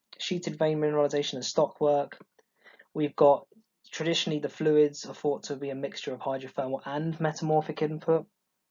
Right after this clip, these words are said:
and that the gold source is actually in the sediments themselves, possibly even sourced from the basement,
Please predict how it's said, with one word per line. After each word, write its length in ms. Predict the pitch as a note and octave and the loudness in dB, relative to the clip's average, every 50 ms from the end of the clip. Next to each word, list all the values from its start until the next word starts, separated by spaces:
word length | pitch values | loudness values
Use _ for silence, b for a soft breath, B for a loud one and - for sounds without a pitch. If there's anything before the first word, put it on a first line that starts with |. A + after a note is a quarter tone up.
| _ _ - _ - | _ _ -20 _ -8
and 220 | - C#3+ C#3+ C#3+ | -4 -4 -2 -2
that 140 | C#3+ C#3+ G#2+ | -2 -2 -2
the 80 | D3 C#3+ | -2 2
gold 320 | - E3 F3 G3+ G#3 G3+ | 6 8 8 10 8 6
source 340 | - - D3+ D3 C#3+ C#3 - | 2 0 -2 -2 -2 -4 -6
is 80 | D3 D3 | -8 -8
actually 280 | C#3 A#2+ - - C#3+ | -8 -8 -8 -8 -8
in 80 | C#3+ C3+ | -8 -8
the 40 | C3 | -10
sediments 480 | - - D3+ D3 D3 C#3+ C#3 C3 - | -8 -6 -6 -4 -4 -6 -8 -10 -12
themselves, 760 | - C3 B2+ - - - F3 D#3 D3 D3 D3 D3 D3+ - - _ _ _ _ _ _ - | -12 -14 -12 -8 -2 0 2 2 4 4 2 0 -2 -6 -18 _ _ _ _ _ _ -6
possibly 500 | - - F#3 F3+ - - F3 E3+ E3 E3+ | 0 0 0 2 2 -2 -4 -2 -2 -2
even 300 | E3+ E3+ F3 E3+ E3+ E3+ | -2 -2 -4 -4 -6 -6
sourced 340 | D#3+ - - E3+ D#3+ D3+ - | -6 -4 -4 -2 -2 -4 -4
from 120 | - D#3+ | -8 -8
the 40 | D#3 | -8
basement, 520 | D#3+ - D#3+ E3 E3 D#3+ - E3+ D#3+ D3+ | -6 -4 -4 -4 -4 -6 -6 -8 -8 -8